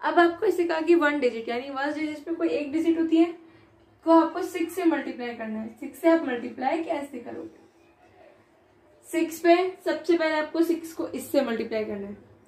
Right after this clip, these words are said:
सिक्स इंटू सिक्स। मैंने आपको कहा था कि multiplication के लिए आपको table सबसे ज़्यादा ज़रूरी है। जब हम सिक्स इंटू सिक्स करेंगे तो क्या आएगा हमारे पास, सिक्स की table six पे बोलेंगे तो हमारे पास आएगा थर्टी सिक्स।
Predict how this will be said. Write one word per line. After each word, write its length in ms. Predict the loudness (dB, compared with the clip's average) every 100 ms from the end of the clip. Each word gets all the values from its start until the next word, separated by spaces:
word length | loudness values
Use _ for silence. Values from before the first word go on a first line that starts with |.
| -20 -6
सिक्स 300 | 2 4 6
इंटू 220 | 6 4
सिक्स। 340 | 6 4 0 -16 -20 -18 -6
मैंने 240 | 0 2
आपको 240 | 2 2 2
कहा 240 | 2 0
था 80 | -2
कि 140 | -4
multiplication 800 | -4 -4 -4 -8 -4 -2 0 2 4
के 80 |
लिए 100 | 4
आपको 200 | 4 0 -2
table 320 | -2 0 -2
सबसे 200 | -4 -6
ज़्यादा 280 | -2 0 0
ज़रूरी 400 | -4 -6 -8 -14
है। 100 | -16 -20 _ _ _ _ _ 2
जब 160 | 4
हम 160 | 6 4
सिक्स 260 | 2 2 2
इंटू 220 | 2 2
सिक्स 280 | 0 -4 -4
करेंगे 680 | -4 -4 -6 -4 -4 -6 -12 _ _ _ _ _ _ _ _ _ _ _ _ -10
तो 80 |
क्या 200 | 0 2
आएगा 240 | 2 0 -2
हमारे 200 | -2 2
पास, 240 | 2 2
सिक्स 240 | -6 -8 -8
की 160 | -6
table 280 | -4 -4 -4
six 160 | -4 -2
पे 140 | 0
बोलेंगे 260 | 0 0 -4
तो 60 |
हमारे 160 | -4 -6
पास 140 | -2
आएगा 280 | -2 -2 -6
थर्टी 320 | -6 -6 -8
सिक्स। 400 | -8 -12 -14 -20